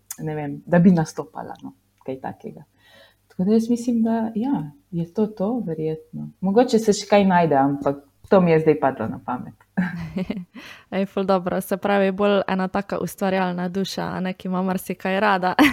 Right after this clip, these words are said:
Speaker 2: <laughs> Ful mi je zanimivo, eh, ko si rekla upokojena športnica, a ne, ker jaz sem tudi <laughs> malo pobrskala, ko sem tudi, eh, brala o tebi, raziskovala, pa se pripravljala na najin pogovor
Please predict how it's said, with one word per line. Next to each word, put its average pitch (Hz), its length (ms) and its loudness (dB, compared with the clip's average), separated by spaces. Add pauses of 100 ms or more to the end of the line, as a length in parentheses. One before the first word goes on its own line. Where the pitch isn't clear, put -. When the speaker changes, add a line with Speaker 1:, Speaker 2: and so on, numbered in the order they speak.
(320)
Speaker 2:
<laughs> - 500 -10
Ful 233 160 2
mi 220 100 2
je 190 120 2
zanimivo, 208 580 4 (180)
eh, 185 260 -2
ko 185 120 -6
si - 160 -4
rekla 185 300 -4
upokojena 185 840 -2
športnica, 170 800 -2
a 156 140 -2
ne, 311 180 12
ker 185 160 2
jaz 185 100 0
sem 254 180 12
tudi 262 240 10 (300)
<laughs> - 240 -12
malo 220 220 6
pobrskala, 185 720 2
ko 175 180 -4
sem 175 180 -4
tudi, 196 260 -6
eh, 180 200 0
brala 185 380 4
o 175 80 0
tebi, 170 320 -2
raziskovala, 175 760 -2
pa 170 140 -8
se 180 160 -4
pripravljala 175 640 0
na 180 140 -2
najin 180 300 -2
pogovor 180 560 0